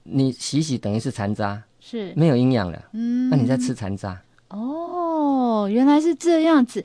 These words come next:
Speaker 2: 啊，但是洗惯洗无洗，不过洗是洗一个心安的吧？
Speaker 1: <laughs> 不，我是想讲，咱的水资源那么的可贵了。
Speaker 2: 嗯。
Speaker 1: 啊，有的人洗迄个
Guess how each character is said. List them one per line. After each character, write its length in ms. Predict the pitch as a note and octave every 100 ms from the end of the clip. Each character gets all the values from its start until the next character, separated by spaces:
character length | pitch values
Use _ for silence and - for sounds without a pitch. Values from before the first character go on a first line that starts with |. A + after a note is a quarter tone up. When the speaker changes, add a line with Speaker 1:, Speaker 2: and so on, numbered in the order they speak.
| D#4 D4+
Speaker 2:
啊， 80 | -
但 140 | D#4 B3+
是 160 | A3+ G3+ _
洗 220 | - D#4+ D#4
惯 200 | F4+ C#4+
洗 240 | - F#3
无 200 | F#3+ A3
洗， 320 | B3 D#4 B3 - - -
不 80 | C4
过 180 | E4 E4
洗 120 | A#3+
是 180 | G3+ F4
洗 80 | A#3+
一 240 | A3 D4+
个 160 | D4+ A3+
心 300 | - C#4+ C4
安 140 | B3+
的 140 | C4 B3+
吧？ 220 | A#3 G3+ - B3
Speaker 1:
<laughs> 200 | G3 -
不， 100 | A#2+ B2+ - - - -
我 100 | G3
是 160 | F#3+ B2
想 300 | A#2 G#2 G#2
讲， 240 | C#3 D#3+ -
咱 200 | D3 D3
的 280 | C3 A#2 G#2+ - _ _ -
水 240 | - G#2+
资 180 | - C#3+
源 220 | C3+ G2+
那 60 | A#2+
么 160 | B2
的 100 | G2+ F#2
可 180 | -
贵 260 | D#2+ A2+ F#2
了。 100 | A3
Speaker 2:
嗯。 380 | A3 - - A3+
Speaker 1:
啊， 140 | -
有 220 | D#3+ A#2 A#2
的 60 |
人 200 | A2 G#2
洗 200 | G#2+ -
迄 220 | C#3+ D3
个 380 | C#3 A2+ - A#2